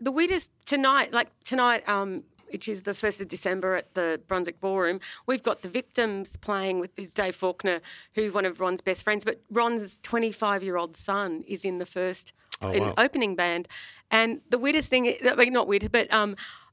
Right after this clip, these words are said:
Speaker 1: I met, um, Zeb's mum, Kylie, at the front of Died Pretty gigs when I was sixteen, and she was my Died Pretty buddy for years and years and years to come. And it was just, it's,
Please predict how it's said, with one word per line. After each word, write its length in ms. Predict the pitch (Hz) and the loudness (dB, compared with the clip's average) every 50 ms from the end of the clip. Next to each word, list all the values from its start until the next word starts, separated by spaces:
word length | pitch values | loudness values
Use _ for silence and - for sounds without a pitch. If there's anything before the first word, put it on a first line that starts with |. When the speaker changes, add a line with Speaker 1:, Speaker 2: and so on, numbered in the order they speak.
| - - | -2 2
Speaker 1:
I 300 | 240 233 240 240 233 226 - - | 4 6 6 4 4 0 0 2
met, 340 | 220 226 240 262 - - _ _ _ _ _ _ _ - 202 - - - | 4 4 4 4 2 0 _ _ _ _ _ _ _ -14 -12 -2 2 2
um, 400 | 214 208 196 185 180 180 190 - | 4 4 4 2 0 -2 -6 -10
Zeb's 560 | - 190 185 226 220 214 185 170 - - - - _ - | -12 -4 -2 0 0 0 0 -4 -10 -16 -16 -18 _ -4
mum, 600 | 208 208 214 214 208 165 143 160 185 220 269 302 - - - - _ _ _ _ _ - | 2 4 4 4 4 4 0 -2 -4 -6 -8 -10 -12 -18 -20 -20 _ _ _ _ _ -10
Kylie, 640 | - - 220 214 220 220 226 202 - - - - - _ | -2 0 2 2 4 2 0 0 -2 -6 -8 -10 -4 _
at 180 | - 220 - - | -4 -4 -2 -6
the 60 | 233 | -10
front 420 | - - - - 233 226 233 - - - | -10 -8 0 2 4 4 4 2 -2 -4
of 120 | 214 196 202 | -4 -2 0
Died 280 | 233 202 196 190 190 | 0 0 0 -2 -4
Pretty 260 | - 220 214 214 220 | -6 -6 -6 -6 -8
gigs 340 | 185 - 214 208 185 165 - | -8 -6 -6 -6 -6 -6 -6
when 120 | - 214 202 | -2 0 0
I 80 | 190 | 0
was 120 | 190 190 - | 0 -2 -6
sixteen, 800 | - - - 233 - - - - 208 208 208 202 180 170 170 170 - | -8 -8 -8 -8 -8 -8 -2 0 2 2 4 2 2 0 0 0 2
and 220 | 214 208 214 214 | 2 2 2 0
she 120 | - - 254 | -2 -2 0
was 200 | 233 226 226 196 | 0 0 0 0
my 180 | 208 190 185 | -2 -2 -2
Died 360 | 185 - 214 202 202 196 196 | -2 -2 0 0 0 -2 -2
Pretty 440 | - - - 214 208 202 196 180 - - _ _ | -6 -4 -4 -4 -4 -4 -8 -12 -14 -18 _ _
buddy 440 | 190 190 185 190 202 196 185 175 180 - - - - - _ - | -2 0 0 0 -2 -4 -8 -10 -12 -16 -20 -20 -20 -20 _ -4
for 60 | 254 | -2
years 380 | 240 190 214 240 233 226 214 220 | -2 -2 -2 0 0 0 0 0
and 140 | 214 208 202 | 0 0 0
years 220 | 196 196 190 - | 0 -2 -2 -4
and 120 | 208 208 | -6 -4
years 220 | 202 196 190 190 - | -4 -4 -6 -6 -8
to 80 | - | -6
come. 340 | 196 - 226 214 208 190 190 - | -2 2 4 4 4 4 4 2
And 140 | - 220 220 | 2 2 2
it 60 | - | 0
was 120 | 233 220 | -2 -2
just, 200 | 226 247 226 - - - - - - - | -2 -2 -2 -4 -10 -16 -18 -18 -6 -6
it's, 280 | 247 254 - - - | -6 -6 -6 -10 -18